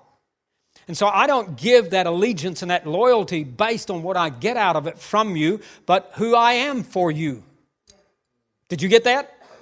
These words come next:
Who I am for you and with you.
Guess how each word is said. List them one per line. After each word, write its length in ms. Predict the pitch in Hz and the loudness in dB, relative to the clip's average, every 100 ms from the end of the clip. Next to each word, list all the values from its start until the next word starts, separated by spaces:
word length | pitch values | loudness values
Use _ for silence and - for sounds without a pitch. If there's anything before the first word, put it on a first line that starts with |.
| _ - _ - - | _ -20 _ -20 -4
Who 240 | 220 269 | -2 2
I 260 | 262 262 262 | 2 0 -2
am 320 | 190 269 269 226 | -6 -6 -6 -6
for 340 | 214 202 180 | 0 2 2
you 380 | 160 170 131 101 _ _ _ _ _ _ _ _ _ _ _ _ _ _ _ - | 0 -2 -2 -8 _ _ _ _ _ _ _ _ _ _ _ _ _ _ _ -10
and 180 | 160 147 | -8 -4
with 220 | 170 - | -6 -6
you. 140 | 120 | -18